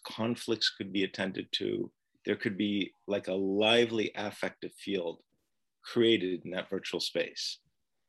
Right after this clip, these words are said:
And then we would meet each other in person. And when we met each other in person, it was absolutely vanished.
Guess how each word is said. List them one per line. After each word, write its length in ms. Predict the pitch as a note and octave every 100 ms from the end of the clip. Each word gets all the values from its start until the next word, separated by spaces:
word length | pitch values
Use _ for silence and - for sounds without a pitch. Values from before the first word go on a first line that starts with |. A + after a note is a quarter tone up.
| _ _ _ _ _ _
And 140 | C3+ C#3
then 160 | F3
we 120 | F3+
would 200 | D#3+ C3+
meet 260 | A2 C#3 G#3
each 300 | B3+ - -
other 240 | - - - - _
in 120 | G2+ F#2+
person. 400 | - G3 G#3 - - _ _ _ _ _ _ _ -
And 120 | A2+
when 140 | B2+
we 100 | B2+
met 240 | A#2+ D3+ F3+
each 240 | F#3 -
other 160 | D3 C#3+
in 100 | B2+
person, 520 | - D3+ - - - _ _ _ _ _ -
it 40 |
was 140 | G2+ - _ _ -
absolutely 540 | - C3+ - A2+ G2+ F2+
vanished. 580 | D2+ B1+ - - -